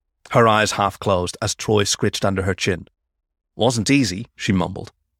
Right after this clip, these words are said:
<laughs> "I can't imagine that it would," Troy said. "When Pearcorp's headhunters came, they didn't give me any time.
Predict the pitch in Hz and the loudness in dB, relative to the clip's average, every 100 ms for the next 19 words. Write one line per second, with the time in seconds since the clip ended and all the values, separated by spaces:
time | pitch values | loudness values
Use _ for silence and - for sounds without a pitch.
0 | _ _ _ _ _ - - - _ - | _ _ _ _ _ -8 -8 -12 _ -18
1 | - - - 160 135 131 165 120 110 104 | -8 -6 2 4 4 4 2 2 0 0
2 | 110 202 120 - _ _ - - 82 82 | 2 2 2 -2 _ _ -14 -6 -6 -6
3 | - - - _ _ _ _ - 135 135 | -10 -12 -18 _ _ _ _ 0 2 4
4 | 147 - 131 104 127 156 143 113 107 - | 0 2 0 2 2 4 2 2 -2 0
5 | 135 110 95 _ - - 139 170 139 127 | 2 2 0 _ -12 -2 2 4 4 4
6 | 120 175 127 - 160 165 107 | 6 6 4 0 -2 -2 -6